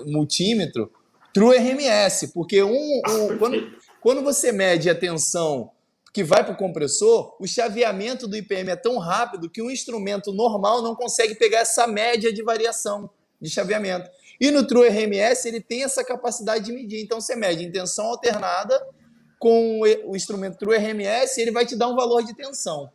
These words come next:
Speaker 1: Mas esse valor de tensão é complexo, Leandro, porque a, uma hora pode ser uma tensão alta, uma baixa, isso pode variar de acordo com a frequência que ele tá pedindo pra operar.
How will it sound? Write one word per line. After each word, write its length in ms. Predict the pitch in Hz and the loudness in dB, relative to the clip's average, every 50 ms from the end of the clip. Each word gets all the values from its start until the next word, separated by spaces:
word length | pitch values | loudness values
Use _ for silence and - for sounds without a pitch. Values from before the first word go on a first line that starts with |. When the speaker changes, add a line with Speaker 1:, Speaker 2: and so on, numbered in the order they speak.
| _ _ _ _ _ _ | _ _ _ _ _ _
Speaker 1:
Mas 240 | - 208 240 226 208 | -2 0 0 0 0
esse 240 | 277 302 - - 285 | -2 -4 -4 -6 -4
valor 340 | 277 269 247 226 226 226 220 | -2 -2 2 4 4 4 2
de 120 | 196 220 | 0 -4
tensão 720 | 214 214 208 185 165 - - - 190 208 247 240 202 151 - | -6 -6 -6 -6 -6 -6 -6 -6 -6 -6 -6 -6 -8 -6 -2
é 120 | - 185 180 | 0 0 0
complexo, 800 | - 226 269 294 277 - - 208 190 185 175 170 - - - 151 | 0 0 -2 -2 -4 -4 0 2 2 2 2 0 -2 -6 -6 -4
Leandro, 500 | 135 135 131 127 123 120 117 113 110 - _ _ _ _ _ | -4 -4 -4 -4 -6 -6 -8 -8 -10 -12 _ _ _ _ _
porque 500 | - 196 185 202 208 220 226 226 - - - | 2 4 6 8 8 8 8 6 4 0 -2
a, 220 | 202 202 202 202 208 | -2 0 0 0 0
uma 160 | 208 214 208 | 2 2 4
hora 160 | 202 202 196 | 4 4 4
pode 200 | 202 202 196 175 | 2 0 -2 -2
ser 120 | 165 - 202 | -2 -4 -2
uma 160 | 190 190 185 | -2 -2 -4
tensão 420 | 196 196 185 165 - 202 190 185 | -4 -6 -6 -4 -4 -4 -2 0
alta, 360 | 196 214 214 214 202 190 196 196 | 0 2 2 2 2 0 -2 -4
uma 160 | 175 175 170 | -4 -4 -2
baixa, 320 | 160 190 208 202 - 226 | -2 -2 -4 -4 -6 -8
isso 100 | 196 - | -10 -6
pode 240 | - 214 214 202 214 | -6 -6 -4 -6 -4
variar 460 | 202 226 220 214 208 202 190 196 208 | -2 -2 -2 0 0 2 2 2 2
de 80 | 190 220 | 0 -4
acordo 360 | 208 - - 208 208 196 208 | -6 -6 -4 -4 -4 -6 -6
com 100 | - 214 | -8 -8
a 40 | 208 | -8
frequência 640 | - - 220 214 - - 202 208 226 214 - 202 | -6 -6 -8 -8 -8 -8 -8 -8 -8 -8 -10 -8
que 80 | 208 226 | -8 -8
ele 100 | 208 214 | -6 -4
tá 160 | - 214 202 | -4 -4 -4
pedindo 380 | 208 220 196 165 202 214 214 208 | -4 -6 -6 -4 -4 -4 -4 -4
pra 160 | - 208 202 | -4 -4 -4
operar. 560 | 196 - 220 214 196 160 143 127 - - | -2 0 0 2 2 2 2 0 -2 -6